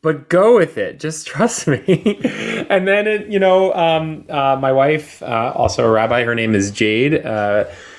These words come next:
uh, and I started, uh, watching it together.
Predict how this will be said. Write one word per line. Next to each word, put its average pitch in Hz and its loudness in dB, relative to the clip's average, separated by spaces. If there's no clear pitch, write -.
uh, 147 0
and 117 -2
I 110 -2
started, 110 0
uh, 104 0
watching 208 0
it 185 -2
together. 104 0